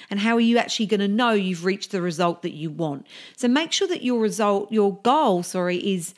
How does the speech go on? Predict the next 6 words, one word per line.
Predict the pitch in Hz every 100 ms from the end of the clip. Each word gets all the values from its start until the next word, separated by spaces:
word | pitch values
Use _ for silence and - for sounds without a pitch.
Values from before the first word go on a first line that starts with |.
| - _ -
actually | 294 - 294 254
measurable. | 208 202 180 165 151 143 - _ _ _ _ _ - _ _ _ - - - -
Then | 311 415
is | 480
it | 453 -
achievable? | - 403 403 302 214 156